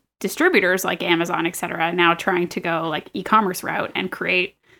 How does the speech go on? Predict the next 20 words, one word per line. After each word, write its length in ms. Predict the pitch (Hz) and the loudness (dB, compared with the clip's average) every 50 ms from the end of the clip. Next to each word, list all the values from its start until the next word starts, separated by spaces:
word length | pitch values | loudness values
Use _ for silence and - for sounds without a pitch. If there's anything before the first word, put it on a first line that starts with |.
| _ _ _ _ _ | _ _ _ _ _
you 120 | - 190 175 | -2 2 2
know, 260 | 170 165 - - - - | 2 2 0 -2 -2 0
get 160 | 202 185 175 | 2 2 2
into 260 | 208 208 185 - 185 | 2 0 0 0 -2
the 80 | 170 170 | -2 0
marketing 400 | 196 247 247 - - 175 180 180 | 2 2 2 2 0 -2 -4 -4
side 380 | - - 147 156 - - - | -2 0 0 0 0 0 0
and 200 | - - 185 175 | -2 -2 -2 -2
build 220 | 175 180 185 185 - | -2 -4 -4 -4 -6
stores 480 | - - 294 285 254 208 190 185 180 | -4 0 2 4 4 6 4 4 2
and 180 | 190 180 190 185 | -2 -4 -4 -4
commercial 340 | - 208 240 247 233 226 196 | 0 0 0 2 2 2 2
opportunities 560 | 190 185 202 190 - 185 185 185 185 180 170 | 2 0 -2 -2 -2 -2 -2 -2 -2 -4 -4
around 260 | 180 170 165 170 185 | -2 0 0 0 0
what 140 | 175 160 - | 0 -4 -4
they're 120 | - 180 | -4 -6
doing. 320 | 175 - - 180 170 165 180 | -6 -6 -6 -4 -4 -2 -4
And 100 | 190 - | -4 -4
so 300 | 202 190 175 175 180 - - - - - _ _ _ _ _ _ _ _ _ _ | -4 -4 -2 -4 -4 -6 -10 -16 -20 -20 _ _ _ _ _ _ _ _ _ _
really 640 | - 226 269 311 302 269 247 233 226 220 180 - | 0 2 4 6 6 6 6 6 6 4 2 -2